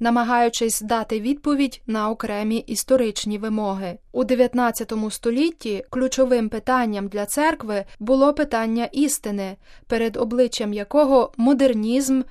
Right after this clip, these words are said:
як здавалося, займав наставлення байдужості. Іншими словами, питання істини підпорядковувалося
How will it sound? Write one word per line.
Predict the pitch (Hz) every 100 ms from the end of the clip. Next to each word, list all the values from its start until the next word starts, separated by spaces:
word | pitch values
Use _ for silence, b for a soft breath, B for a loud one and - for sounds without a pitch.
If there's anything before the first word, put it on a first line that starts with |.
| b
як | 220 226
здавалося, | 214 269 233 208 214 220 226 220 -
займав | 208 240 240 226 214 214
наставлення | 226 240 - 208 208 214 220
байдужості. | 214 226 220 226 208 196 - - 196 190 - B -
Іншими | 247 233 233 220
словами, | 220 233 233 269 294 240 208 b b
питання | 254 247 240 220 214 214
істини | - 285 - 269 262 262 -
підпорядковувалося | 285 294 277 254 220 - 262 277 269 254 247 233 233 220